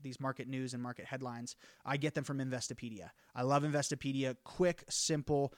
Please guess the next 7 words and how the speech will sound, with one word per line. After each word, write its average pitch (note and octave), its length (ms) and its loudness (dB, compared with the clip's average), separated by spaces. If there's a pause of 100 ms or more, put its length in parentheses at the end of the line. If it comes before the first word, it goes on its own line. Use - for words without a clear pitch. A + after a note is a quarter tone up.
(160)
knowledgeable C#3+ 760 6
explanations C3 680 -2
of B2 140 -8
very B2 320 0
difficult A#2+ 640 -6
financial A2+ 560 -8
terms. G#2 440 -10